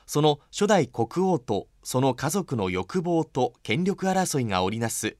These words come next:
歴史ドラマ。上映時間は百三十五分、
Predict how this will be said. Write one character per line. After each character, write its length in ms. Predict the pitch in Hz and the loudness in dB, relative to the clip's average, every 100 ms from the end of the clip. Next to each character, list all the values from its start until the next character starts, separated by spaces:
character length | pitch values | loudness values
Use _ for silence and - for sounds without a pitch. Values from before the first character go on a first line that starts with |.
| - | -6
歴 220 | 92 - | -4 0
史 220 | - 190 | 0 0
ド 120 | 165 | -2
ラ 80 | 127 | -2
マ。 160 | 92 82 _ _ _ _ _ _ _ _ _ _ _ - | -4 -10 _ _ _ _ _ _ _ _ _ _ _ -4
上 260 | 110 196 | 2 4
映 80 | 226 | 4
時 100 | 202 | 0
間 220 | 208 175 | 0 0
は 200 | 110 95 - | 2 2 0
百 240 | - 120 | -4 -4
三 260 | - 208 175 | -2 0 0
十 240 | 101 90 | 0 -4
五 140 | 85 143 | 0 -2
分、 320 | - 95 | 0 -4